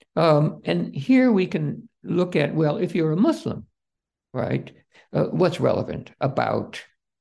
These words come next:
astronomy? What's mo-, relevant about the stars? You can go to the Quran, and you will see that, that there it says that God has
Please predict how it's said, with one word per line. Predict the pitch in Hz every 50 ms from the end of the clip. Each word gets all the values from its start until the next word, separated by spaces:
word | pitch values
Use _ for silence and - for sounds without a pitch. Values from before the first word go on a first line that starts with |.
| - -
astronomy? | - - - 247 254 190 117 113 107 -
What's | - 139 143 - - -
mo-, | 131 127 - 131 - - -
relevant | 147 143 131 127 - 123 120 113
about | - 117 110 104 -
the | - 135
stars? | - - - 175 113 98 92 98 - - - - _ _ _ -
You | - -
can | - -
go | - 127 117
to | 117
the | 120 139
Quran, | 139 - - 226 180 180 160 123 139 196 - - - _ _ _ _ _ _ -
and | - 160 156 156
you | 156 151
will | 147 151
see | 147 - - 147 143 139
that, | 139 139 139 135 - - 247 156
that | 147 143 143 143 156
there | 175 220 254 247
it | 220 190 202
says | - 185 170 151
that | 175 - - -
God | 160 208 208 233 240 240 214
has | 170 156 160 151 147 143 139 139